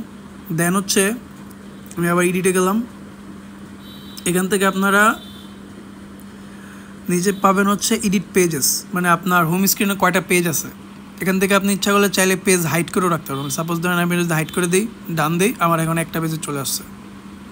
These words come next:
একটা পেজ। এখানে একটু আগে দুইটা ছিল, but এখন হচ্ছে একটা। আমি যদি এটা আবার আনতে চাই, then হচ্ছে আবার আমি এডিট পেজে যাব, then হচ্ছে এটাকে টিক মার্ক করে দেবো, then ডান দিব, তাহলে হচ্ছে আমার দুইটা পেজ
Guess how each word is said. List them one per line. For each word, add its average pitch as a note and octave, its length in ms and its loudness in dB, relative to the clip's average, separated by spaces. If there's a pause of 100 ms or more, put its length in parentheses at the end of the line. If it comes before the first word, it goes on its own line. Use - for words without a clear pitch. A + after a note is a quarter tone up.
(1400)
একটা E3+ 220 -4
পেজ। B2 140 -6 (840)
এখানে F#3 240 2
একটু F#3+ 160 -2
আগে G3 160 4
দুইটা F#3+ 220 2
ছিল, A#3 100 2 (120)
but F3 160 4
এখন D#3+ 160 -2
হচ্ছে D#3+ 240 -4
একটা। - 180 -12 (360)
আমি F3+ 120 -4
যদি F#3+ 120 4
এটা G3 120 6
আবার F#3+ 180 6
আনতে F3+ 240 -2
চাই, A3+ 100 4 (120)
then E3+ 160 2
হচ্ছে - 260 -2 (840)
আবার E3 240 2
আমি E3 160 -2 (640)
এডিট F3 220 -2
পেজে F3 260 0
যাব, F#3 100 2 (140)
then F3 140 0
হচ্ছে E3 180 -2
এটাকে D#3+ 240 0
টিক F3 180 -6
মার্ক F3+ 180 -2
করে F3+ 160 2
দেবো, F#3+ 140 2 (380)
then D#3+ 180 -2
ডান D#3+ 200 -2
দিব, F3+ 100 0 (1040)
তাহলে E3 140 -4
হচ্ছে D#3+ 200 -2
আমার G#3 180 2
দুইটা D#3+ 200 0
পেজ C#3 100 -6